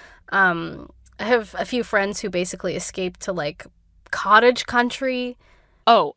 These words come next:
Speaker 2: absolutely. When Ontario's numbers were spiking in the beginning of the pandemic, I had so many friends who headed home to B C or to the prairies, just, like, got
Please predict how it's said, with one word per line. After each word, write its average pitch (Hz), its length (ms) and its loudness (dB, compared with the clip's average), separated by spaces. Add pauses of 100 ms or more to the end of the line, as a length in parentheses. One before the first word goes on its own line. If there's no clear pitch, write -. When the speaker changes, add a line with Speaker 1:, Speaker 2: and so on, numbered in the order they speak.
Speaker 2:
absolutely. 190 600 -2
When 220 180 0
Ontario's 247 520 2
numbers 208 380 0
were 202 100 -4
spiking 196 560 -4
in 196 180 -6
the 185 80 -6
beginning 180 380 -4
of 240 60 -4
the 247 60 -4
pandemic, 254 580 -2
I 202 100 2
had 202 260 -2 (240)
so 285 180 0
many 302 140 2
friends 254 300 2
who 226 80 -2
headed 196 280 -4
home 190 180 -10
to 180 80 -16
B 156 120 -10
C 262 460 -2
or 214 60 0
to 165 120 -14
the 160 80 -12
prairies, 233 600 -2
just, - 180 -8
like, 175 220 -8
got 185 260 4